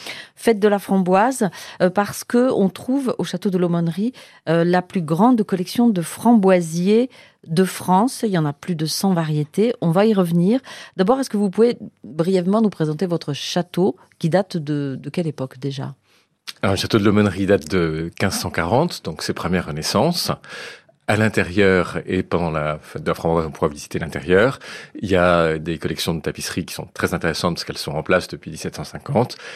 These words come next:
Speaker 2: et un petit boudoir avec des peintures italiennes. À l'extérieur, le jardin, ce qui est ma passion, et qui est maintenant jardin remarquable depuis cette année,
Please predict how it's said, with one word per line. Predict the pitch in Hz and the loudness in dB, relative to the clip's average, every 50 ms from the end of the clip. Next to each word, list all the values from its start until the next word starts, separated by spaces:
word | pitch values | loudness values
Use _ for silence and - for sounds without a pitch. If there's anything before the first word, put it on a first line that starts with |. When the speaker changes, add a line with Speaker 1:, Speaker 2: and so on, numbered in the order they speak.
| - - _ _ - | -18 -20 _ _ 2
Speaker 2:
et | 104 101 98 104 113 98 - - - | 4 6 6 6 6 4 2 0 -2
un | 87 87 82 | -2 0 0
petit | - - - - 98 - - - - 92 82 82 80 80 | -2 -4 -6 -8 -8 -6 -6 -6 -6 -4 -4 -4 -6 -8
boudoir | 73 80 82 87 80 90 87 87 87 92 101 95 | -10 -10 -10 -8 -4 0 2 4 6 6 4 4
avec | 87 73 73 69 | 0 -4 -8 -6
des | - 85 | -6 -6
peintures | 78 - 80 76 - - 80 71 | -4 -4 -6 -6 -4 -6 -8 -6
italiennes. | 71 - 80 71 71 78 80 90 123 151 92 73 - _ - - - - - - _ _ _ - | -6 -8 -8 -6 -2 0 0 2 2 0 -2 -4 -6 _ -20 -18 -16 -16 -16 -20 _ _ _ -8
À | 90 | -2
l'extérieur, | 80 92 90 - - - 78 67 71 85 85 87 98 117 123 107 - 95 | -2 0 0 0 0 0 -2 -2 0 0 2 4 4 4 4 2 -2 -6
le | 85 78 80 | -6 -6 -6
jardin, | 78 - 78 76 76 78 82 92 | -4 -4 -6 -4 -4 -4 -2 -2
ce | 95 - | -4 -6
qui | - - | -10 -12
est | - | -12
ma | 80 80 | -12 -10
passion, | - - - - - 90 92 110 - _ - - - - - _ - | -10 -10 -8 -4 -2 0 0 0 -2 _ -14 -18 -18 -18 -18 _ -16
et | - - | -16 -12
qui | - - | -10 -8
est | - | -8
maintenant | 82 - - 87 85 82 | -8 -8 -6 -6 -6 -4
jardin | 76 87 82 71 90 87 | -2 -2 -2 -2 -2 -4
remarquable | - 78 73 73 - - 87 - 76 | -4 -6 -10 -10 -4 -2 -2 -2 -2
depuis | 78 76 - - | -6 -14 -14 -12
cette | - 71 - - | -12 -10 -10 -10
année, | 76 78 87 107 151 | -6 -2 0 -2 -2